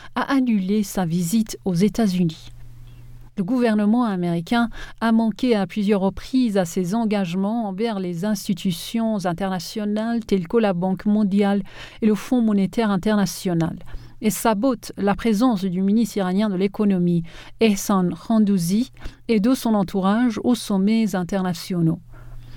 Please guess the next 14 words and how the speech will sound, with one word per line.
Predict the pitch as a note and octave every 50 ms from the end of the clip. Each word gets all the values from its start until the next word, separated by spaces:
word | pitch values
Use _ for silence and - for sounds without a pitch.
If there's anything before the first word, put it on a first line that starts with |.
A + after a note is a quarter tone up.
| - - - - -
Les | F#3+ G#3+ A3 G3
États-Unis | A#3 A3+ - G#3+ G3+ F#3 G3+ G3 G3 G3 G3
profitent | - - - G3 F3 - - - B3 A3 -
de | - F#3
l'existence | F3 E3+ E3+ D#3+ D#3+ D#3 G3 G3+ - - - A#3 G#3+ F#3+ - - F3
de | E3+ F3+ F3 F3
certaines | E3 E3 - F3+ E3 - - G#3 G3 F#3+ E3+ F#3
institutions | F3 E3+ - - F3+ - - E3+ - - G#3+ G3+ G3
internationales | F3+ E3+ G3 F#3+ F3+ F#3 F#3 F3 - - A3 G#3 G3+ G3 F#3+ F3+
sur | E3 - - F#3 F3
leur | E3+ E3+ E3 -
sol | - - - A#3+ B3 C4+ C4 A#3+ - - - - - - - - - -
et |
sabotent | G3 - - B3 A3+ G3 A3 C4 C4+ C4+ - -